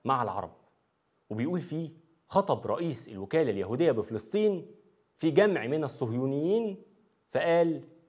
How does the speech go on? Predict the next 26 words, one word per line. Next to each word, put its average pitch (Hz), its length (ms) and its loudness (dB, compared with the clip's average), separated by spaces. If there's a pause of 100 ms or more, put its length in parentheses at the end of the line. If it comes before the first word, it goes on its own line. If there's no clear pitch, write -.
(480)
'نحن 147 600 0 (100)
لسنا 127 480 2
في 113 160 -10
نزاع 107 340 -2
مع 101 240 -6
العرب.'". 85 300 -10 (120)
تخيل، 151 420 -4 (840)
"نحن 131 220 -6
لسنا 127 280 -4
في 98 100 -10
نزاع 107 200 -6
مع 101 100 -12
العرب"، 98 200 -12 (1700)
بل 175 320 6 (260)
في 165 140 -2
نزاع 190 340 4
مؤقت 175 500 0
مع 139 100 2
الإنجليز. 117 520 -2 (640)
يا 90 60 -4
سلام، 101 240 -4
ما، 113 200 -4
ما 127 80 0
عرفتكش 123 380 0
أنا 123 80 0
كده. 110 240 -6